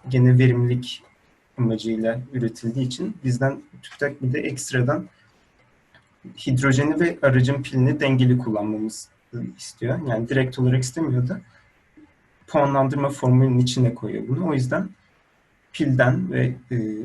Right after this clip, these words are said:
hidrojeni kullanan fuel cell aracın de-, devresinden veriler alarak dengeli bir şekilde enerjiyi kullanmamızı sağlıyor. Charger'da elektromobilde zorunlu, hidromobilde,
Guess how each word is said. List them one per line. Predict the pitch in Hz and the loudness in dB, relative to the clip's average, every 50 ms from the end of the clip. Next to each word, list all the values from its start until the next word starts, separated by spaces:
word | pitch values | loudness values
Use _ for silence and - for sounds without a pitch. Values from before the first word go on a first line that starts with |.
| 131 156 | -6 -4
hidrojeni | 151 131 123 127 123 120 117 113 117 120 | -4 -2 2 4 4 4 4 2 -2 -2
kullanan | 120 135 120 110 110 113 120 127 | -2 -2 -2 0 0 -2 -2 -2
fuel | 127 - - 120 | -4 -2 -2 -4
cell | 113 - - 113 104 107 | -4 -2 -4 -6 -4 -4
aracın | 107 107 107 104 107 107 110 113 - _ _ _ 185 - _ _ _ _ _ _ _ _ - | -6 -6 -6 -6 -6 -8 -8 -8 -12 _ _ _ -20 -20 _ _ _ _ _ _ _ _ -8
de-, | 117 98 - - - _ _ | -8 -8 -8 -12 -18 _ _
devresinden | 127 117 104 104 110 - - 117 117 127 - - - - _ _ _ _ - 147 160 185 185 - _ _ _ _ - - - - _ 175 | -4 -4 -4 -4 -8 -10 -8 -6 -4 -4 -4 -6 -8 -12 _ _ _ _ -10 -8 -8 -8 -10 -12 _ _ _ _ -20 -20 -20 -20 _ -10
veriler | 143 135 143 135 131 131 127 131 131 | -4 0 0 2 2 4 4 4 4
alarak | 131 113 104 - - 123 - - _ - | 4 2 0 -2 -4 -8 -8 -14 _ 0
dengeli | 165 151 143 131 127 120 110 | 0 2 2 4 2 2 2
bir | 110 | 0
şekilde | 110 - - 110 - - 113 113 143 180 | -4 -6 -10 -12 -10 -10 -10 -8 -6 -6
enerjiyi | 180 160 143 131 127 123 123 123 120 113 110 | -4 -2 0 2 2 2 2 0 -2 -6 -6
kullanmamızı | - - 117 110 101 101 98 101 104 - - - | -4 -4 -4 -2 -4 -4 -6 -8 -10 -12 -14 -16
sağlıyor. | - - - 101 110 127 - 185 - _ _ _ _ _ _ _ _ _ _ _ _ _ | -16 -18 -12 -10 -10 -8 -8 -10 -14 _ _ _ _ _ _ _ _ _ _ _ _ _
Charger'da | - - 151 147 131 123 127 127 123 123 143 151 165 185 185 - _ _ _ _ _ _ _ | -6 -2 0 0 0 2 2 2 2 2 2 0 -2 -2 -6 -12 _ _ _ _ _ _ _
elektromobilde | 143 135 127 127 127 - - 127 120 120 120 120 117 123 113 110 120 117 | -2 0 0 0 0 -2 -4 -4 -4 -2 -2 -4 -4 -4 -2 -2 -2 -2
zorunlu, | 117 - 120 117 123 113 107 107 113 127 127 - - _ - - | -2 -2 -4 -6 -4 -6 -6 -6 -6 -6 -8 -10 -12 _ -16 -10
hidromobilde, | 135 120 123 120 113 113 113 110 - - 110 107 - 117 117 120 | -10 -6 -4 -2 -2 -2 -4 -6 -6 -6 -8 -6 -4 -4 -6 -6